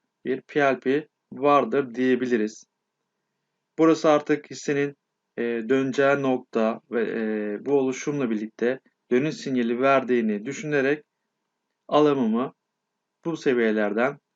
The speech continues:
e, yaparım. Ve daha sonrasında da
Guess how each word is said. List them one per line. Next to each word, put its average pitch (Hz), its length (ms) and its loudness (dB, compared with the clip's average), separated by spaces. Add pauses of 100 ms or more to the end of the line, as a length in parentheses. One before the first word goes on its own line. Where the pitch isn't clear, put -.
e, 110 100 -6
yaparım. 123 720 0 (1400)
Ve 165 120 0
daha 170 180 8
sonrasında 117 680 -2
da 147 200 -2